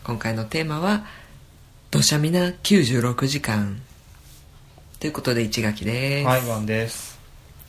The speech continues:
Speaker 1: はい、始まりました。
Speaker 2: はい、お久しぶりです。
Speaker 1: あー、どうもどうも。ご無沙汰になってたね、気づけば。
Speaker 2: 多分、なんだかんだで結構長い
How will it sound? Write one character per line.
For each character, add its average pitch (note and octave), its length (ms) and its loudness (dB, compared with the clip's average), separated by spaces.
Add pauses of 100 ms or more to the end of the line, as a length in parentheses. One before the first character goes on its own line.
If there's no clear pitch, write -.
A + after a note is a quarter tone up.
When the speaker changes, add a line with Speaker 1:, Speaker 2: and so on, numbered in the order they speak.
(100)
Speaker 1:
は - 60 -10
い、 - 160 -12
始 G2 180 -12
ま G2 100 -6
り - 80 -10
ま - 140 -8
し - 80 -12
た。 - 220 -2 (420)
Speaker 2:
は G#2+ 180 0
い、 F#2 80 -4
お G2+ 80 -6
久 G2 140 -8
し G2 80 -6
ぶ G2+ 100 -6
り G2 60 -4
で G2 260 -6
す。 - 260 -16 (300)
Speaker 1:
あ D3 200 4
ー、 - 20 2
ど C3+ 160 2
う - 20 -2
も B2+ 80 -4
ど A#2+ 120 -4
う - 20 -4
も。 G#2 500 -8
ご - 80 -12
無 B2 80 -12
沙 C3 120 -10
汰 C3+ 200 -6
に C3 180 -4
な B2+ 120 -4
っ - 20 -8
て - 180 -10
た - 180 -10
ね、 G#2+ 420 -6
気 - 100 -8
づ - 140 -12
け - 100 -10
ば。 - 140 -16
Speaker 2:
多 C3 60 -4
分、 G2+ 140 -2
な B2 120 2
ん D3 40 0
だ D3+ 80 -2
か D3+ 140 -4
ん C3 60 -2
だ G2+ 80 -4
で F2+ 80 -6
結 G2+ 100 -12
構 F2+ 140 -8
長 F#2 320 -6
い F2 80 -12